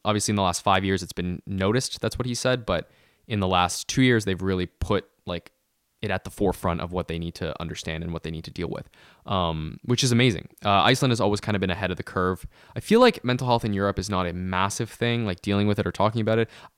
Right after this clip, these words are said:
I, correct me if I'm wrong. I don't live in Europe. I don't know.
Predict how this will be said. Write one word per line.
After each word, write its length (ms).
I, 100
correct 360
me 80
if 80
I'm 100
wrong. 220
I 40
don't 180
live 120
in 80
Europe. 220
I 60
don't 180
know. 300